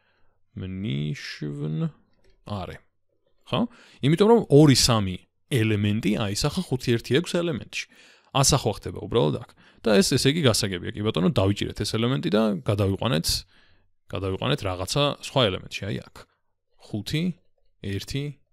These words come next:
ექვსი. მაგრამ ახლა აქ რომ ავიღო რაიმე სხვა ელემენტი, მაგალითად, ავიღე ელემენტი ხუთი, ერთი, ნული. აი, ეს ეკუთვნის თუ არა მნიშვნელობათა არეს h-ისთვის. ნუ, მოდი ვნახოთ, ხუთი, ერთი, ნული რომ ეკუთვნოდეს, რა მჭირდება? მჭირდება, რომ პირველი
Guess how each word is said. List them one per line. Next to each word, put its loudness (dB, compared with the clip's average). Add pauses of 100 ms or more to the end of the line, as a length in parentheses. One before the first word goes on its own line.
(120)
ექვსი. -8 (680)
მაგრამ 0
ახლა 2
აქ -4
რომ 2
ავიღო 4
რაიმე 0
სხვა -4
ელემენტი, -8 (420)
მაგალითად, 0 (640)
ავიღე 2 (100)
ელემენტი -2 (440)
ხუთი, -4 (320)
ერთი, -2 (320)
ნული. 2 (400)
აი, 0 (100)
ეს 6 (100)
ეკუთვნის 0
თუ -2 (120)
არა 4 (600)
მნიშვნელობათა 0 (140)
არეს 0
h-ისთვის. -8 (580)
ნუ, -2
მოდი 6
ვნახოთ, 6 (280)
ხუთი, 0
ერთი, 0
ნული 4
რომ 4
ეკუთვნოდეს, 0 (100)
რა 2
მჭირდება? -2
მჭირდება, 6
რომ 0
პირველი 4